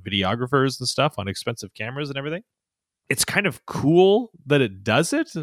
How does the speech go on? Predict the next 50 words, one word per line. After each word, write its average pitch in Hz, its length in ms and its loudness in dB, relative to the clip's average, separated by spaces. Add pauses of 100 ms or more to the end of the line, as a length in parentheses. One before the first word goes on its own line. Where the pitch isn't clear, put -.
(280)
but 160 140 2
at 151 100 0
the 147 80 -6
same 190 260 -2
time, 170 400 2
it 160 100 4
also 165 280 2
feels 156 320 2
gimmicky 151 420 2
and 135 120 -6
pointless 147 400 -4
because, 139 680 0 (400)
you 127 100 0
know, 131 120 6
a 110 100 2
minute 147 320 4
of 117 200 -6
ProRes 123 460 2
video 110 480 2 (160)
is 110 200 -4
an 107 140 -8
incredible 101 760 0
amount 90 240 -6
of 82 100 -18
data. 85 300 -4 (340)
And 113 100 -4
so - 120 -2
you're 131 100 6
gonna 156 140 4
fill 147 220 2
up 131 140 2
your 113 80 -2
phone 131 380 0
in 104 100 -2
no 107 180 2
time, 104 280 -2
like, 110 140 0
to - 80 -4
the 120 100 0
point 139 480 -2
where 117 380 -4 (400)
they 104 100 -4
sell 123 380 0
four 156 460 4
hard 127 240 2
drive 113 240 2
sizes 101 800 -4
of 98 460 -8
the 95 180 -6
iPhone 98 500 -6